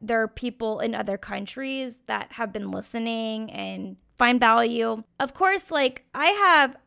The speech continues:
I think at least, I think I have almost a hundred twenty episodes out. Like, that's still a lot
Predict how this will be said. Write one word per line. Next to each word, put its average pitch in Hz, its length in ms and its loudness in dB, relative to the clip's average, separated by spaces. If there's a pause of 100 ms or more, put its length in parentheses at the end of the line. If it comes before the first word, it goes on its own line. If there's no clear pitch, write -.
(140)
I 240 140 -4
think 240 320 -6
at 233 220 -2
least, 214 340 -8
I 403 80 0
think 539 160 4
I 605 160 6
have 427 80 4
almost 349 260 2
a 269 100 0
hundred 262 300 0
twenty 226 380 -4
episodes 294 500 -4
out. 339 280 6
Like, 262 180 -2
that's 453 240 2
still 359 340 -2
a 247 120 -4
lot 208 480 -8